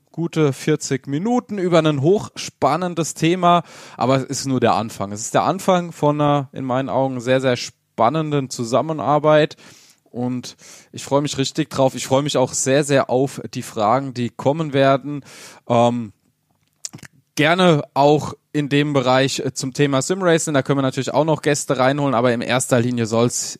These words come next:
in der Kooperation schon um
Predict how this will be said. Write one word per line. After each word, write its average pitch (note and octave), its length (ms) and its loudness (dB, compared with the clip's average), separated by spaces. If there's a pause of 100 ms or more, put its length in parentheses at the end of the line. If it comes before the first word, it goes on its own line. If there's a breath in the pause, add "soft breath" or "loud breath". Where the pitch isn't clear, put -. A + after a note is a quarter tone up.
in A#2 360 -4
der A2 160 2 (180)
Kooperation G#2 720 -2 (280 loud breath)
schon G#2+ 360 0
um G#2+ 320 -6